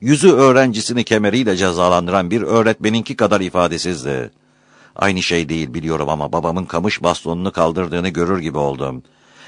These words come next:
Beş yaşındaydım. Bana adalet öğreten kamışı öptürmüştü. Oradan kaçtım ama kırbaçlanan adamın haykırışları sokaklarda da peşimi bırakmadı.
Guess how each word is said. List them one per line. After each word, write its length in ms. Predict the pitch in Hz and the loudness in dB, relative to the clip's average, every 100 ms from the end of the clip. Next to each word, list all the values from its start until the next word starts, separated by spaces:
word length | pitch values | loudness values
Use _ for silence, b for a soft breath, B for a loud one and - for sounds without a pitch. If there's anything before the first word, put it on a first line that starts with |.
| b | b
Beş 260 | 113 170 - | 2 2 2
yaşındaydım. 680 | 104 95 85 78 71 78 73 | 0 0 -2 -2 -2 -4 0
Bana 240 | 117 110 | 2 2
adalet 420 | 98 101 87 110 | 4 2 2 0
öğreten 420 | 90 87 85 92 | 0 0 0 -2
kamışı 420 | 90 98 92 - 85 | 0 -2 -2 -2 -2
öptürmüştü. 800 | 85 - 80 87 - 71 67 - b b b b | -2 -4 -4 -6 -6 -6 -6 -8 b b b b
Oradan 360 | - 160 160 151 | 2 4 4 2
kaçtım 380 | 120 120 - 110 | 0 -2 -2 0
ama 180 | 104 98 | 2 0
kırbaçlanan 640 | 104 90 98 - 85 98 | 0 2 2 0 0 0
adamın 320 | 82 82 92 | 0 0 -2
haykırışları 580 | 85 87 85 85 82 87 | 0 -2 -2 -4 -4 -4
sokaklarda 640 | - 90 104 87 92 90 98 | -4 0 0 2 0 2 -2
da 80 | |
peşimi 400 | 85 85 80 85 | -2 -4 -4 -4
bırakmadı. 640 | 76 78 - 69 67 67 | -2 -2 -2 -8 -6 -8